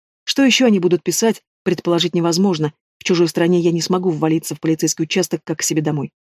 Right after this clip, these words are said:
В нас ущиплет. Не называй меня Кристина, да ещё таким тоном. Я твой птенец». Наши пальцы переплетаются.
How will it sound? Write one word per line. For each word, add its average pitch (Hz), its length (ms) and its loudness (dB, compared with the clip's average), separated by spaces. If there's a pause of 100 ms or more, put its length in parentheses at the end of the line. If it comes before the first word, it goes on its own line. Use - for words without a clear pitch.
(300)
В 170 100 -8
нас 175 180 -2
ущиплет. - 440 -4 (540)
Не 180 100 2
называй 185 320 2
меня 180 180 2
Кристина, 196 440 0
да 175 80 4
ещё 180 180 0
таким 208 280 0
тоном. 175 340 0 (220)
Я 202 220 0
твой 202 220 0
птенец». 175 580 -4 (600)
Наши 160 200 -2
пальцы 262 300 0
переплетаются. 160 720 -2